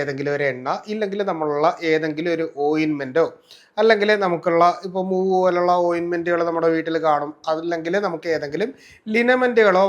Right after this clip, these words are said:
ആക്കിയതിന് ശേഷം നമ്മുടെ കഴുത്തിൻ്റെ ഈ ഒരു ഭാഗത്തായിട്ട് നമ്മൾ just ഒന്ന് അപ്ലൈ ചെയ്യുക. അപ്ലൈ ചെയ്തതിന് ശേഷം നമ്മുടെ കഴുത്തിനെ ഇങ്ങനെ പുറകിലേക്ക്, ഞാനിപ്പോൾ കാണിക്കുന്നത് പോലെ തന്നെ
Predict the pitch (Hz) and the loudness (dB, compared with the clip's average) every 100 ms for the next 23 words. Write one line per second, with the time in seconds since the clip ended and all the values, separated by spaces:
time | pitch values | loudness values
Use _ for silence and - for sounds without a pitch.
0 | 180 151 156 156 151 135 190 170 170 180 | 4 2 0 -2 -2 -4 -8 -6 -4 -2
1 | 170 175 175 175 160 156 151 131 127 127 | -2 -2 -4 -4 0 0 0 -2 -2 -4
2 | 139 127 127 190 151 147 143 - 151 143 | -4 -6 -4 -6 -4 -6 -10 -12 -10 -6
3 | 233 - 202 214 175 135 120 - 175 180 | -6 -4 -4 2 4 4 -2 -6 -8 -4
4 | 254 247 247 180 165 170 170 160 131 113 | 2 4 4 -2 0 -2 -2 -4 -6 -2
5 | 202 311 _ - - _ 262 269 262 - | -4 -4 _ -20 -20 _ 0 2 0 4
6 | 185 185 185 190 190 196 175 165 165 185 | 4 4 0 0 -2 -2 -4 -2 -2 -2
7 | - - 190 180 180 165 131 127 127 180 | -8 -6 -2 0 0 -2 -4 -10 -10 -6
8 | 185 175 185 175 165 165 170 175 175 170 | -6 -4 -4 -2 -2 -2 -4 -4 -2 0
9 | 170 170 139 147 | 0 -2 -4 -6